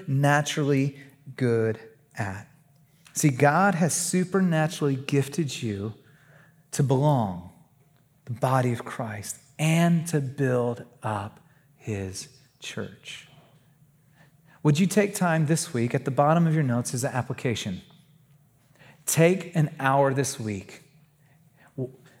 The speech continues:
keep your notes and walk through this and begin to evaluate, "Okay, I want to process my design and discover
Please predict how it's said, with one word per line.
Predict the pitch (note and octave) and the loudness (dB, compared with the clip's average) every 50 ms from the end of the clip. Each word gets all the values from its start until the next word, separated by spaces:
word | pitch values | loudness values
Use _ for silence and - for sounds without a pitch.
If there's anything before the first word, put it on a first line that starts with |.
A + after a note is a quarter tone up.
| _ _ _ | _ _ _
keep | - - - F#3 F3+ F3+ - - | -2 4 6 6 6 6 4 4
your | F#3 G3+ G3+ | 4 6 6
notes | F#3+ E3+ C#3+ C#3 C#3+ C#3+ C3+ - - - - - - - _ _ _ _ _ | 6 6 6 4 2 0 -2 -2 -4 -4 -6 -10 -16 -20 _ _ _ _ _
and | C#3+ C3 C3 B2+ A#2+ | 0 0 2 2 4
walk | C3+ C#3+ D#3 D#3 D3+ | 4 6 4 4 2
through | - - - D3 C3 | -2 -2 -2 0 2
this | B2+ C3 B2+ B2+ - | 2 2 2 0 -2
and | - D#3 C3+ | -2 0 0
begin | B2 C3 B2 - C#3+ D3 D3 D3+ | 2 2 2 2 2 4 4 4
to | - E3 B2+ C3 | 2 2 0 0
evaluate, | A2+ - A2+ A2+ A2+ A2 A2 A2 A2 - | 0 0 0 0 0 0 0 -2 -2 -4
"Okay, | B2 - - - - D#3 A#2+ G2 - - - - _ _ _ _ _ _ _ _ _ - - _ | -6 -10 -10 -6 -4 -4 -4 -6 -8 -14 -20 -20 _ _ _ _ _ _ _ _ _ -20 -10 _
I | - C#3 | 2 4
want | E3 F3+ F#3 F3+ | 6 6 6 6
to | D#3 | 4
process | - - - C#3+ C3 B2+ - - C#3 B2+ - | 2 2 4 4 4 4 2 0 0 0 0
my | D3 C3+ C3 C#3 | 0 0 0 0
design | C3+ C#3+ B2+ - B2+ A#2 A#2 A#2 | 0 0 0 0 0 0 0 -2
and | A#2+ A#2+ A#2+ | -2 -4 -4
discover | A#2 B2 - - - - B2+ B2 A#2 B2 B2 A#2 | -4 -4 -6 -4 -2 0 0 0 0 -2 -2 -4